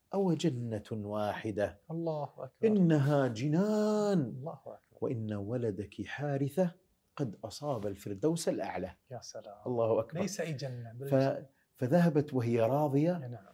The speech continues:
Speaker 1: مستبشرة أن ولدها جنان وليس أي جنة
Speaker 2: الله.
Speaker 1: ولو أي جنان.
Speaker 2: الفردوس الأعلى.
Speaker 1: الفردوس الأعلى. فالنبي صلى الله عليه وسلم جبر خاطرة.
Speaker 2: لا شك، نعم.
Speaker 1: آه، أيضا من مواقف جبر الخواطر النبي صلى الله عليه وسلم،
Speaker 2: الله
Speaker 1: وقلنا هي
Speaker 2: يسلمك.
Speaker 1: كثيرة.
Speaker 2: لا شك.
Speaker 1: ومنها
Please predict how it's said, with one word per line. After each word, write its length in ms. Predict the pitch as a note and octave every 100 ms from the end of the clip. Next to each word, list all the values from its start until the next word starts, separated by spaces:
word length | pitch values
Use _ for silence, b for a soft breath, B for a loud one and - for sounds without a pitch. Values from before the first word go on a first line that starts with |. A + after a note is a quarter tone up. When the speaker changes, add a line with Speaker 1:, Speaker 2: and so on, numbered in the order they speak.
| _ A#2
Speaker 1:
مستبشرة 760 | B2 - - E3 - A#2+ A2
أن 160 | A#2 A#2
ولدها 500 | B2+ E3 D3 B2+ A#2
جنان 460 | A2+ C3+ D#3+ G3
وليس 320 | D3+ G3+ A3+ A3
أي 180 | G3+
جنة 340 | E3 G3+ F#3 A#2
Speaker 2:
الله. 200 | G2 A2+
Speaker 1:
ولو 360 | B2 C3+ C#3+
أي 340 | F2 C#2+ B2 C#3+
جنان. 280 | B2 D3 C3
Speaker 2:
الفردوس 400 | C#3 A#2+ B2 A#2+
الأعلى. 100 | G#2+
Speaker 1:
الفردوس 520 | - A#2+ D#3 E3 C#3
الأعلى. 400 | C#3 C#3 A2+ F2 _ _ _ _ _
فالنبي 380 | - C3 D3 F#3
صلى 140 | F3 F3
الله 100 | F#3
عليه 100 | E3+
وسلم 100 | C3
جبر 260 | F3 D3+
خاطرة. 520 | - G#2+ - F2+ F2+ -
Speaker 2:
لا 140 | A2+ -
شك، 420 | - - _ B2+
نعم. 200 | A#2 A2 _ _ -
Speaker 1:
آه، 440 | A#2 A2 G#2+ -
أيضا 220 | G#3 G#3 F#3
من 220 | D#3 C#3
مواقف 380 | C#3 F#3+ D3 A#2
جبر 220 | C#3 A#2+
الخواطر 420 | A2+ B2 B2+ G#2
النبي 220 | G#2+ G#2+
صلى 140 | G#2 G2+
الله 80 |
عليه 80 | A2+
وسلم، 120 | A2
Speaker 2:
الله 40 | A2
Speaker 1:
وقلنا 240 | D3+ C#3+
هي 140 | C3+ C3+
Speaker 2:
يسلمك. 100 | A#2+
Speaker 1:
كثيرة. 460 | A2+ F3 E3+ -
Speaker 2:
لا 200 | D3+ C3
شك. 180 | - -
Speaker 1:
ومنها 680 | - C4 B3+ B3+ D#3 D3